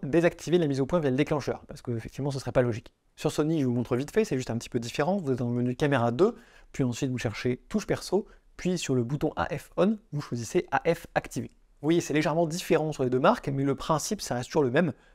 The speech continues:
Donc trouvez-moi ce satané menu qui contrôle cette touche A F on. Petite parenthèse, sachez que vous pouvez, dans certains appareils, affecter A F on à une autre touche, comme par exemple une touche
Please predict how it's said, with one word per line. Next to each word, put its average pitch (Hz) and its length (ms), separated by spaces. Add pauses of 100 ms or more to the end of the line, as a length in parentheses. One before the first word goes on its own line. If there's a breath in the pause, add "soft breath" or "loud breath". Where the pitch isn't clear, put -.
Donc 147 140
trouvez-moi 147 560
ce - 100
satané 135 320
menu 131 240
qui - 120
contrôle 170 420
cette - 280
touche - 300
A 151 120
F - 260
on. 143 100 (380)
Petite 196 260
parenthèse, 156 500
sachez 151 300
que 160 80
vous 143 80
pouvez, 165 280
dans 123 260
certains 147 240
appareils, 143 420
affecter 147 460
A 151 200
F - 160
on 156 140
à 131 160
une 127 240
autre 190 260
touche, - 360 (100)
comme 123 120
par 123 100
exemple 120 240
une 113 80
touche 117 180